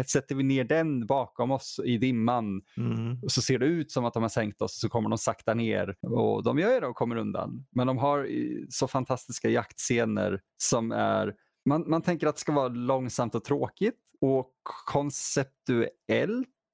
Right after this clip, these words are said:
Speaker 1: är det väl det egentligen. Men spänningen som uppstår ändå när de
Speaker 2: Mm.
Speaker 1: så här fortfarande utbildar de här pojkarna, exempelvis om hur sjökort och så här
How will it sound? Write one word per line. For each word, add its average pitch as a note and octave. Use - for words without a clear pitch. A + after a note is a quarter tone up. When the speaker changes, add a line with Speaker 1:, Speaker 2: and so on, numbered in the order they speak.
Speaker 1:
är C#3+
det D#3
väl E3+
det E3+
egentligen. E3+
Men C#3
spänningen E3
som F#3+
uppstår C#3+
ändå A#2+
när A#2
de A#2
Speaker 2:
Mm. A2+
Speaker 1:
så A2
här G#2+
fortfarande B2
utbildar C#3+
de A#2+
här A2
pojkarna, A2+
exempelvis G#2+
om A2
hur G#2+
sjökort G#2+
och G#2
så A2
här G#2